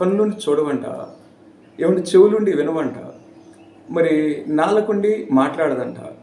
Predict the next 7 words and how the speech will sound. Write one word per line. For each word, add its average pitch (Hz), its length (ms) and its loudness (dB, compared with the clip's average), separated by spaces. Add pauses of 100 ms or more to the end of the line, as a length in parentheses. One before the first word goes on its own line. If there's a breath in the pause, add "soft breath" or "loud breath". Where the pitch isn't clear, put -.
(460)
మరి 156 120 -2
కాళ్ళుండి 196 600 2
నడవలేవంట, 156 580 -2 (460)
చెవులుండి 190 440 2 (140)
పని 160 120 0
చేయలేవంట 151 560 -2
అండి. - 200 -14